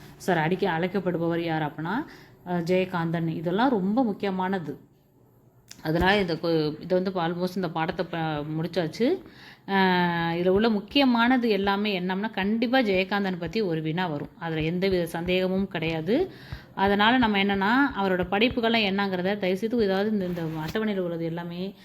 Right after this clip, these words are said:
சிறுகதைனா என்ன, எது எது, புதினம்னா எது, குறும்புதினம்னா என்ன அப்படின்னுட்டு ஒரு ஷார்ட்கட் வச்சு படிங்க. சரிங்களா? செய்யுள, அதாவது இலக்கியத்தை, செய்யுளை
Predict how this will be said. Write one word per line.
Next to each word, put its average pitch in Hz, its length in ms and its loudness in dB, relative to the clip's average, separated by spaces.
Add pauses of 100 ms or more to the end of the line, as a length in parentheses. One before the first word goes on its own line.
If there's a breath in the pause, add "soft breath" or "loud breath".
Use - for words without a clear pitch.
(280 loud breath)
சிறுகதைனா 180 580 0
என்ன, 156 400 -4 (260 loud breath)
எது 175 200 0
எது, 165 300 0
புதினம்னா 185 480 0
எது, 156 380 -2 (380 loud breath)
குறும்புதினம்னா 180 600 0
என்ன 165 400 -4
அப்படின்னுட்டு 165 480 -6
ஒரு 165 160 -2 (120)
ஷார்ட்கட் 208 460 -4
வச்சு 175 340 -6
படிங்க. 156 360 -2 (560)
சரிங்களா? 170 540 -2 (560 loud breath)
செய்யுள, 185 580 0
அதாவது 165 380 -2
இலக்கியத்தை, 208 680 -2
செய்யுளை 185 580 -2